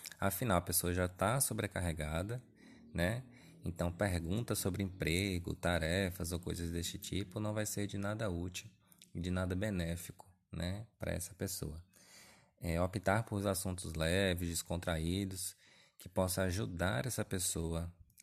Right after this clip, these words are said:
a manter o foco distante de chateações, né, que trazem estresse e frustração, além de, de ideal, é também uma responsabilidade, né, pra essas pessoas que conhecem, é,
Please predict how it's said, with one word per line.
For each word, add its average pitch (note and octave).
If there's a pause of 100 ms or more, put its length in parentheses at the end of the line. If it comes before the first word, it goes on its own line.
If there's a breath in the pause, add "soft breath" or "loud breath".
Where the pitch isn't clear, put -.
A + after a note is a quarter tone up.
(160)
a -
manter F2+
o F2+
foco E2+
distante F#2
de G2
chateações, F#2
né, F2+
que G2+
trazem E2
estresse E2
e -
frustração, F2 (580 soft breath)
além E2+
de, F2+ (100)
de E2+
ideal, E2
é F#2
também F2+
uma F2
responsabilidade, F2 (300)
né, G2+ (540 soft breath)
pra F2
essas E2
pessoas E2+
que E2+
conhecem, E2 (800 soft breath)
é, E2+